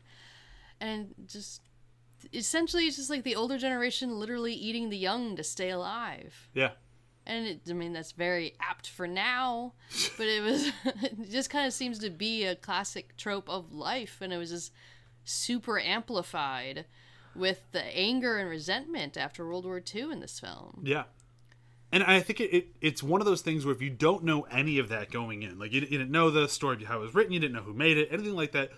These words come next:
Speaker 2: you still have a very good, one of the best slapstick, crazy, banana balls horror movie. But knowing that and having that extra, like, layer to it makes it that much more special. And that's why I think, like, people have stuck with it for so long. Because you go back to the seventies,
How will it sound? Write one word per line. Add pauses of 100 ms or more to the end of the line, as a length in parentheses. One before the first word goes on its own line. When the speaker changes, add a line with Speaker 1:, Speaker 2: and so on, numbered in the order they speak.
(240)
Speaker 2:
you
still
have
a
very
good, (540)
one
of
the
best (100)
slapstick, (120)
crazy, (140)
banana
balls (200)
horror
movie. (440)
But
knowing
that
and
having
that
extra,
like,
layer
to
it
makes
it
that
much
more
special.
And
that's
why
I
think,
like,
people
have
stuck
with
it
for
so
long.
Because
you
go
back
to
the
seventies,